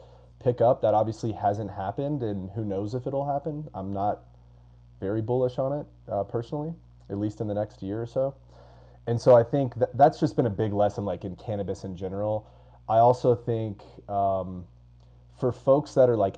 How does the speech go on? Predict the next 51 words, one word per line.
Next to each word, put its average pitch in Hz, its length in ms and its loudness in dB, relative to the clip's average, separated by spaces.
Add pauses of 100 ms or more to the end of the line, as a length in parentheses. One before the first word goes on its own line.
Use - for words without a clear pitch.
(120)
exiting 120 500 0
cannabis 90 760 -8 (420)
or 104 180 -2
folks 113 340 0
that 107 140 4
are 98 260 0
trying 113 300 -2
to 104 80 -4
get 92 160 -6
in, 117 320 0
like, 92 280 -6 (340)
you 113 100 -4
gotta 127 220 6
have 113 240 0
thick 113 180 -4
skin 117 500 -4
to, 104 120 -8
like, 92 260 -6
wanna 95 240 -6
do 98 180 -6
this. 90 220 -10
This 98 220 -10
isn't, 107 340 -6 (540)
I, - 180 -2
I 117 40 -2
think 135 220 0
everyone, 127 480 6
like, 101 240 2 (100)
in 113 120 -2
my 127 160 8
experience 135 440 2
doing 127 240 2
this 120 220 0
almost 113 380 -2
eight 113 200 -8
years, 101 580 -4 (600)
even, 120 200 2
like, 113 240 2
people 110 280 -4
in 107 80 -2
Kentucky 110 520 -4
or 104 100 -2
friends 107 340 -4
or 104 100 -6
family, 131 360 -2
like, 98 180 -2
they 104 100 -4
really, 123 520 2
really 120 340 0
have 110 280 -2
this, 98 260 -6